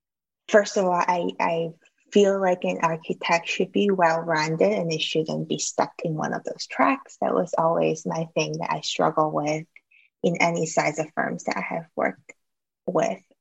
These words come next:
And it was something that I, I always knew there was something I wanted to do that's bigger than just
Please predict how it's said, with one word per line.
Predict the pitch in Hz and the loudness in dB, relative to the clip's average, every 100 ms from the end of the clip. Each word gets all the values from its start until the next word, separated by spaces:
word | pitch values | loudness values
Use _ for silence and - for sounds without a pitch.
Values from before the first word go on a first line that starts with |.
| - | -6
And | 160 156 151 156 - - - - - - - _ - | -2 -2 -2 -6 -6 -8 -6 -8 -8 -14 -18 _ 0
it | 190 185 | 2 4
was | 180 185 | 0 0
something | 190 185 190 185 185 | 0 2 0 -2 0
that | 180 175 | 0 0
I, | 170 165 160 | 0 -2 0
I | 175 165 | 0 2
always | - 196 254 285 262 | 4 4 4 0 0
knew | 226 226 226 | 2 2 0
there | 220 196 | -4 -4
was | 185 - | -4 -2
something | 175 202 - 214 214 - | -2 -2 -4 -4 -4 -4
I | 180 | -4
wanted | 185 180 175 185 190 | -4 0 0 0 -4
to | - 185 - | -2 -4 -4
do | 175 165 165 185 196 | -2 0 2 0 0
that's | 170 156 - _ _ _ _ _ _ - | -2 -2 -8 _ _ _ _ _ _ 2
bigger | 170 160 170 160 160 | 2 4 2 2 2
than | 160 156 151 151 151 - _ _ _ _ _ _ | 0 -2 -2 -4 -8 -12 _ _ _ _ _ _
just | - 160 - | -2 0 -2